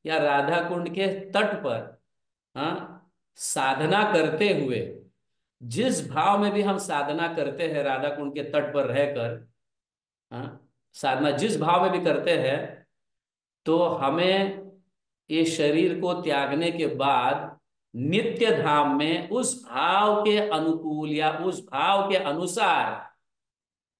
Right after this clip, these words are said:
हमें शरीर प्राप्त होता है और श्रीमती राधा रानी की अध्यक्षता में हम भगवान की सेवा करते हैं, जो हमारा परम लक्ष्य है।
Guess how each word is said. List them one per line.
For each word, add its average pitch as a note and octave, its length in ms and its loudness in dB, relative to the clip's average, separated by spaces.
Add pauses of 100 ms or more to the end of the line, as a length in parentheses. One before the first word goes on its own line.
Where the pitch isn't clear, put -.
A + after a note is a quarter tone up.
(540)
हमें C#3+ 200 -4
शरीर D#3 440 -4
प्राप्त D3+ 320 -2
होता D3+ 280 -6
है F3+ 460 -6 (240)
और B2 180 -2
श्रीमती C#3 420 -2
राधा B2+ 340 0
रानी B2+ 280 -2
की C3 140 -6
अध्यक्षता B2+ 760 -4
में C3 120 -4
हम B2 200 -8
भगवान B2 560 -4
की C3 100 -6
सेवा C3 720 -4 (280)
करते A#2+ 340 -2
हैं, C3 300 -2
जो D3 320 0
हमारा C3 880 0 (400)
परम A3+ 500 4
लक्ष्य B2 600 -2
है। G2 440 -12